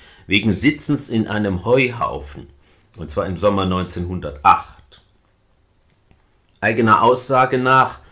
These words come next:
schlief dieser Jakub Kuschk friedlich und nichts Böses denkend in jenem Heuhaufen,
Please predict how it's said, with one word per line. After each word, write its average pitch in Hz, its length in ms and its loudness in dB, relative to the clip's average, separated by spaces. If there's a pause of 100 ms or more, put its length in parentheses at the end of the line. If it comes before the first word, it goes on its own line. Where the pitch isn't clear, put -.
(180)
schlief 127 380 -6
dieser 117 240 -2
Jakub 113 500 -4
Kuschk - 320 -2
friedlich 120 600 -4
und 117 120 -6
nichts 104 220 -4
Böses 107 400 -2
denkend 135 540 -4
in 139 200 0
jenem 90 420 0
Heuhaufen, 101 720 0